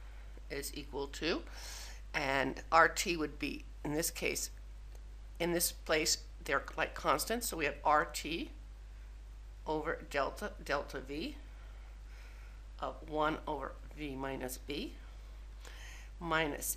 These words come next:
A times, same thing, it's a constant, delta, delta V of one over V squared. So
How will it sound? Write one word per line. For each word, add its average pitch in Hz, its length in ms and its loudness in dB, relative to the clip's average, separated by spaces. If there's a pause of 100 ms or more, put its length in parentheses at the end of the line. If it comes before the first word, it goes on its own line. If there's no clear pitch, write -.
A 156 380 0 (420)
times, 151 520 4 (520)
same 151 220 0
thing, 147 160 0
it's - 160 -2
a - 40 -8
constant, - 560 2 (340)
delta, 139 440 0
delta 127 360 2
V 151 340 -2 (1160)
of 165 180 2 (100)
one 151 400 4
over 151 360 2 (760)
V 151 140 -4
squared. - 500 0 (2500)
So - 240 6